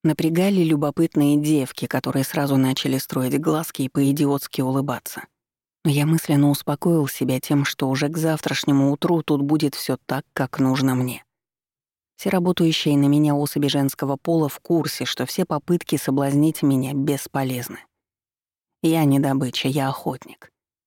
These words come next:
Сам беру то, что нужно, и никогда не обременяю себя отношениями. А также не даю обещаний, которые точно не смогу выполнить.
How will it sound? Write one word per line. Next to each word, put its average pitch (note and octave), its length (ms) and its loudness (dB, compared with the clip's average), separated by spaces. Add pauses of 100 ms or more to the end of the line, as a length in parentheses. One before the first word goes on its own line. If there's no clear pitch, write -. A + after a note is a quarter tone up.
(440)
Сам D#3 340 2
беру C#3 220 0
то, C#3+ 180 0
что - 220 -2
нужно, E3 320 4
и C#3+ 140 4
никогда C#3+ 680 2
не C#3+ 180 4
обременяю C3 540 2
себя C3+ 300 -4
отношениями. C3 800 -6 (1160)
А - 100 -4
также D#3 360 2
не D3 160 4
даю D#3+ 260 2
обещаний, B2+ 800 -2
которые C#3 420 0
точно C#3+ 420 -2
не C3 140 2
смогу C#3 360 0
выполнить. B2 680 -4